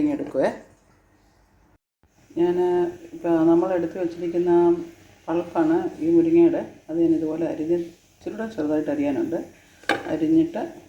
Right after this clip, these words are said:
തോരൻ പോലെ ആക്കി വെച്ചിരിക്കുകയാണ്, അരിഞ്ഞ് വെച്ചിരിക്കുകയാണ്. ഇത് നാ-, അഞ്ച് ബീൻസ്, അത് അരിഞ്ഞ് വെച്ചിരിക്കുന്നു. ഇത് പടവലങ്ങ,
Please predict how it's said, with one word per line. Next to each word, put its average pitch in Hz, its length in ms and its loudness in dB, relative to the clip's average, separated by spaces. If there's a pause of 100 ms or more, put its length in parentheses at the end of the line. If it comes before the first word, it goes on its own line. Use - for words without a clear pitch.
(140)
തോരൻ 165 360 -2
പോലെ 147 220 -4 (300)
ആക്കി 151 220 -12
വെച്ചിരിക്കുകയാണ്, 131 540 -6 (920)
അരിഞ്ഞ് 160 260 2
വെച്ചിരിക്കുകയാണ്. 147 560 -6 (680)
ഇത് 214 140 -4 (560)
നാ-, 165 340 4
അഞ്ച് - 320 0 (880)
ബീൻസ്, 165 440 2 (1600)
അത് 330 100 0 (140)
അരിഞ്ഞ് 320 300 2
വെച്ചിരിക്കുന്നു. 285 500 -4 (2000)
ഇത് 180 140 -6 (840)
പടവലങ്ങ, 170 480 2